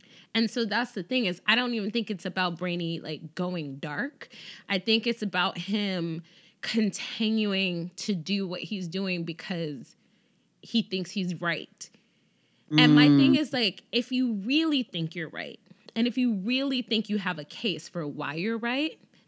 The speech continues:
Speaker 1: then you would tell people.
Speaker 2: Especially your friends.
Speaker 1: Yes, and you would get them on your side,
Speaker 2: Mm-hmm.
Speaker 1: helping you rather than, like, working against them secretly.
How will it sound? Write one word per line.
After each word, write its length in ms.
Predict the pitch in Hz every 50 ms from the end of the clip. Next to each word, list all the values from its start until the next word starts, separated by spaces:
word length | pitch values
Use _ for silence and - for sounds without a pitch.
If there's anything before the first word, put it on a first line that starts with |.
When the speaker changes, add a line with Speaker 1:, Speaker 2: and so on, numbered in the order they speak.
| _ -
Speaker 1:
then 180 | 226 220 220
you 140 | 214 262 269
would 160 | 190 - -
tell 380 | - - - - 240 254 262 233
people. 600 | - - - 143 143 - - - 82 - - 196 - _ _ _ _ _ _ _ _ _ _ _
Speaker 2:
Especially 460 | 170 165 - 214 220 240 - - 247
your 140 | 226 220 208
friends. 800 | 214 - - 226 226 247 277 269 220 151 113 - - - 202 190
Speaker 1:
Yes, 400 | 240 262 294 320 247 160 - - -
and 160 | 240 240 240
you 80 | 247
would 140 | 233 247 190
get 200 | - 247 254 - -
them 160 | 285 262 - -
on 220 | 196 202 196 185
your 140 | 175 170 170
side, 840 | 165 - - - - 185 190 208 190 - - 50 - - - - - _ _ _ _ _ _ _ _ _ _ _ _ 175 156
Speaker 2:
Mm-hmm. 420 | 147 135 147 160 156 - 180 220 302 - - -
Speaker 1:
helping 520 | - - 233 254 - 262 - 202 180 175
you 140 | 165 156 147 143
rather 380 | 165 180 175 170 175 185 180
than, 260 | 185 185 185 185 180 175
like, 260 | 170 160 156 151 - _ _
working 520 | - 185 175 180 196 190 - - 190 185 123
against 420 | 165 165 156 180 165 139 - -
them 160 | - 160 147
secretly. 720 | 143 - - 202 202 165 - 156 - - 85 - 202 -